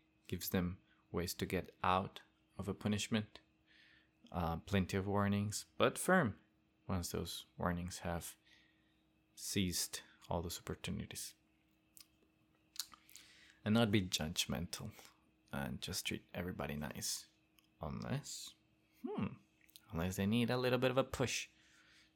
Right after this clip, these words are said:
to get going. Um, maybe not being so hard on the students that don't wanna work, because I know not everybody's meant for school. Some people are meant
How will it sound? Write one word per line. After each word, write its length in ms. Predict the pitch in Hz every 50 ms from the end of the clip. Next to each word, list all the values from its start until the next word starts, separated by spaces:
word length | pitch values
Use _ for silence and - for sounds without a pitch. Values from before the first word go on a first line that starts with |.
| _ _ _
to 300 | - - - - - - - _ - _ _ _ _
get 200 | - 90 - -
going. 320 | - - 57 - - - - _ - _ _ _ _ _ - - - - - - - - - - _ _ _ _ _ _ _ -
Um, 320 | 98 92 82 82 85 90 - _ _ _ _ _ _ _ _ _ - _ _ -
maybe 220 | 98 95 98 98
not 240 | 92 90 90 87 85
being 200 | 87 87 85 87
so 420 | - - - 90 85 82 85 - - _ - - - - - - - _ _ _ _ _ _ _
hard 260 | - - 107 110 113
on 80 | 110 107
the 80 | 101 95
students 380 | - - - 104 98 95 -
that 100 | - 92
don't 160 | 87 95 92
wanna 180 | 92 90 87 85
work, 440 | 85 90 101 104 - - - - - _ _ _ _ _ _
because 280 | - 120 - 113 - -
I 140 | 113 139 160
know 340 | 160 151 123 120 120 120 - - _ _ _
not 240 | - 107 107 107 110
everybody's 600 | 120 123 123 120 107 101 101 92 92 87 - -
meant 220 | 87 87 87 87
for 180 | - - - -
school. 460 | 92 - - - - - - - 104 - - _ _ _ _ _ _ _ _ _ _ _ - - - -
Some 380 | - - - - 92 104 131
people 540 | 135 - 175 190 190 - 110 107 104 104 - _ _ _ -
are 160 | - 101 95
meant 460 | 101 120 135 127 107 92 92 - -